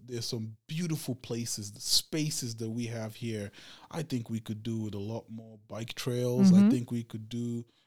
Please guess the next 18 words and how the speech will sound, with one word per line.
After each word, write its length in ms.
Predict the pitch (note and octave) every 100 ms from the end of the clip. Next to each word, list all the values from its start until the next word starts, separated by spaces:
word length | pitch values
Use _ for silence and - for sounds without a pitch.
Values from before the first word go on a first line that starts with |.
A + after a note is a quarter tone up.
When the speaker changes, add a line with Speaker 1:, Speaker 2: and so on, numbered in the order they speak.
| _
Speaker 1:
you 100 | A#2
know, 260 | A#2+ A#2+ A#2
with 200 | A2+ A2
a 40 |
lot 280 | A2 A#2 A#2+ A2+
more, 540 | A#2 A#2 A#2 A#2 A2
um, 480 | A2 A2 G#2+ G#2 G#2 - A#2+
opportunities 760 | - A#2 - A#2+ A#2 A2+ - - A#2+
to 420 | A2 A2 G#2 G2+ _ _ _
go 160 | - C3
skiing, 520 | B2 - C#3 C#3 C#3
hiking, 500 | A2+ B2 C3 - C#3
have 260 | B2+ - F#3+
Speaker 2:
Sure. 80 | C4+
Speaker 1:
clubs, 560 | - C3 C3+ D3 C3 B2+
you 140 | B2
know, 240 | B2+ C3
have, 480 | B2 C3+ C3+ C#3+ C3+